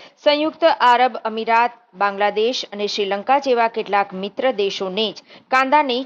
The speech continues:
ચોક્કસ માત્રાની નિકાસ કરવાની છૂટ છે. ડુંગળીની નિકાસ હવે ચાલીસ ટકા મોંઘી થઈ ગઈ છે, જ્યારે કેટલાક કિસ્સાઓ સિવાય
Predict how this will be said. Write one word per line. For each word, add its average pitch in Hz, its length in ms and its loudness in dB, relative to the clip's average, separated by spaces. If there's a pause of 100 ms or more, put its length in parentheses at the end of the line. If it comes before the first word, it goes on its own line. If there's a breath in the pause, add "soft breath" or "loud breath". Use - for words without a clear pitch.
ચોક્કસ 311 440 -2
માત્રાની 226 480 -4
નિકાસ 208 440 -2
કરવાની 185 360 -4
છૂટ 180 340 -10
છે. 170 140 -10 (480 soft breath)
ડુંગળીની 320 480 2
નિકાસ 262 500 0
હવે 226 180 -2
ચાલીસ 247 560 0
ટકા 220 300 0
મોંઘી 196 380 -6
થઈ 180 200 -8
ગઈ 160 180 -8
છે, 214 200 -2 (360 loud breath)
જ્યારે 262 220 4
કેટલાક 262 520 0
કિસ્સાઓ 214 500 -4
સિવાય 190 460 -4